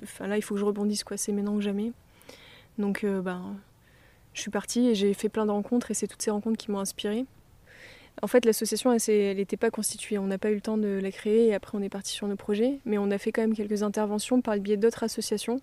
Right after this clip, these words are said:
qui avaient un peu la même, euh, vocation. Donc on est intervenu quand même dans des, dans des écoles où du coup c'est eux qui nous avaient missionnés. Donc on est venu, euh,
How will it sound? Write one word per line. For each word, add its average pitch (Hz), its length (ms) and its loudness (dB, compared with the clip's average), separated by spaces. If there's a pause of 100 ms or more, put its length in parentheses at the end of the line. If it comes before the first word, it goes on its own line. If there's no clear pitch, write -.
(160)
qui - 120 -6
avaient 202 140 0
un 196 120 0
peu 226 160 2
la 214 120 2
même, 202 220 0
euh, 196 180 0
vocation. 196 480 -4 (800)
Donc 208 180 0
on 214 80 2
est 214 40 4
intervenu 208 440 4
quand 214 120 2
même 208 120 2
dans 196 120 0
des, 190 360 0
dans 190 140 -4
des 196 180 -2
écoles 233 320 2 (140)
où 208 100 -2
du 190 140 -4
coup - 160 -6
c'est - 240 -2 (100)
eux 233 100 2
qui - 180 -6
nous 208 220 2
avaient 202 180 0
missionnés. 208 440 -2 (600)
Donc 202 200 -6
on 202 80 0
est 196 100 4
venu, 220 420 4
euh, 190 160 -2